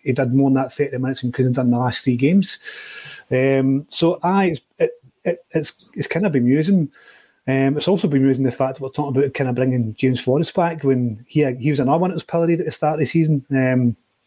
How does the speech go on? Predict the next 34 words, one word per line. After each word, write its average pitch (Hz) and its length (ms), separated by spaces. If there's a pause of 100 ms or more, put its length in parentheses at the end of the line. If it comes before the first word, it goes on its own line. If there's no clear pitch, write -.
(320)
not, 190 240
not 208 200
for 143 320
what 139 140
he 131 80
contributes, 143 460
I - 80
suppose, 156 200
but 135 120
because 135 300
we're 131 60
still 123 240
using 151 300
them. 165 160 (560)
Um, 123 440
when 127 400
those 135 260
days 123 240
should 123 120
have 117 60
been 117 140
gone 117 380 (540)
maybe 117 220
two 147 200
seasons 175 300
ago, 165 200
should - 120
have 120 120
had 131 140
a 170 40
replacement 156 480
for 147 120
Forrest. 143 520 (800)
Um, 143 480